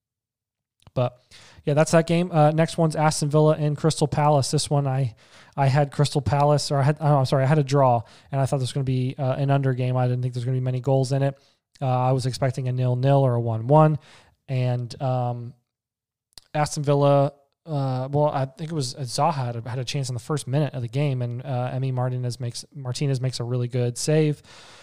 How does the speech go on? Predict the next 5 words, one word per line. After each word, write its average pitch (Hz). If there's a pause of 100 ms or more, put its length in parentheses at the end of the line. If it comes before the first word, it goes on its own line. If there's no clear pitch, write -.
(380)
Um, 127 (920)
in 139
the 131
fifth 147
minute, 139